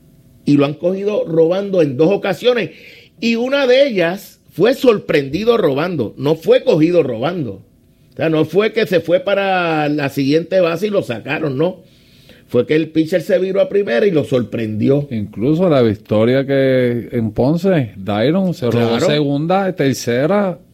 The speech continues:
Speaker 1: Se
Speaker 2: y
Speaker 1: robó tercera con, y con el wild pitch anotó.
Speaker 2: Y con el wild pitch,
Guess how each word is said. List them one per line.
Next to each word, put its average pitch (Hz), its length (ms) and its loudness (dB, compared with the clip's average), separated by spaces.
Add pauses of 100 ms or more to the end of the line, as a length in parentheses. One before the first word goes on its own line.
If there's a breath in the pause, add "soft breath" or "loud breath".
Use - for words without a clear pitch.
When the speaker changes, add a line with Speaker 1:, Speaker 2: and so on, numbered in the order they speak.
Speaker 1:
Se 120 240 0
Speaker 2:
y 117 40 0
Speaker 1:
robó 131 280 2
tercera 180 540 2
con, 190 120 0
y 160 60 -2
con 135 240 -4
el 131 100 -2
wild 123 260 -2
pitch 135 260 -2
anotó. 135 540 -2
Speaker 2:
Y 101 120 -4
con 101 240 -4
el 98 60 0
wild 98 280 -2
pitch, 104 220 -4